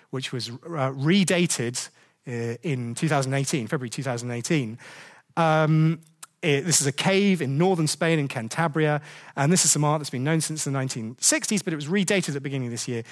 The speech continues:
and it comes out at about sixty-four thousand years ago. The only people in Europe sixty-four thousand years ago are not Homo sapiens, they're Homo neanderthalensis. Right, so the earliest depictions of creative processes that reflect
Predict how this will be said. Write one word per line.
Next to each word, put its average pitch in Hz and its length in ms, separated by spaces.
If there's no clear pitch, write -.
and 156 80
it 156 60
comes 196 200
out 160 120
at 131 60
about 131 180
sixty-four 151 1000
thousand 120 480
years 156 280
ago. 117 360
The 143 120
only 170 140
people 156 400
in 175 220
Europe 160 440
sixty-four 135 480
thousand 117 360
years 120 180
ago 139 260
are 101 40
not 185 200
Homo 123 180
sapiens, 127 480
they're 113 180
Homo 120 200
neanderthalensis. 117 1120
Right, 151 120
so 151 80
the 170 140
earliest 202 460
depictions 147 640
of 113 400
creative 135 400
processes 135 500
that 123 140
reflect 175 680